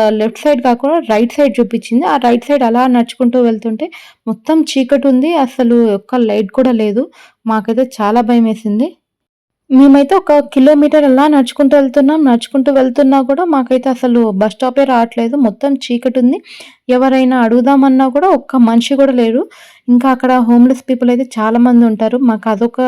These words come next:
టెన్షన్. So, ఇంకా ఇలా కాదు అని ఇంకా మళ్ళీ లెఫ్ట్ సైడ్ అయితే మళ్ళీ రిటర్న్ అయితే వెళ్ళాము. అలా లెఫ్ట్ సైడ్ అలా నడుచుకుంటూ మళ్ళీ కిలోమీటర్ వస్తే మాకైతే బస్ స్టాప్ కనిపించింది. కొంచెం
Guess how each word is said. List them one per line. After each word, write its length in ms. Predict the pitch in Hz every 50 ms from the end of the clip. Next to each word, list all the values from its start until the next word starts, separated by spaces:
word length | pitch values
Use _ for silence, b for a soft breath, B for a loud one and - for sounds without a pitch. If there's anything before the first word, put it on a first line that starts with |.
| 247 240
టెన్షన్. 540 | 240 240 220 214 226 233 - 233 214 208 240 349 - b b b b b b b b _
So, 100 | - 277 262
ఇంకా 300 | 254 247 247 240 247 262
ఇలా 240 | 240 233 226 262 269
కాదు 300 | 262 285 269 262 240 254
అని 180 | 247 254 269 311
ఇంకా 260 | 302 262 247 247 254 240
మళ్ళీ 260 | 226 226 226 247 269
లెఫ్ట్ 280 | 254 226 220 220 -
సైడ్ 180 | - 254 247 247
అయితే 240 | 247 240 240 277 294 320 370 359 320
మళ్ళీ 300 | 254 240 226 226 226 240 247
రిటర్న్ 320 | 233 233 233 - 247 240 240
అయితే 200 | 240 233 233 254
వెళ్ళాము. 460 | 233 220 202 214 220 220 202 208 240 370 - b b b b b b b b
అలా 160 | 240 262 269
లెఫ్ట్ 260 | 277 247 233 233 -
సైడ్ 180 | - 269 262 262
అలా 140 | 262 262 262
నడుచుకుంటూ 520 | 254 247 226 233 - - - 247 240 262
మళ్ళీ 240 | 240 233 233 233 240
కిలోమీటర్ 540 | 240 240 226 226 226 226 226 226 233 226 226
వస్తే 260 | 220 214 220 - 269 277 269
మాకైతే 400 | 226 214 208 202 - 233 247 226
బస్ 200 | 196 202 196 -
స్టాప్ 180 | - 247 240
కనిపించింది. 560 | 247 240 226 220 233 226 - - 220 233 269
కొంచెం 380 | 262 - 233 226 220 226 247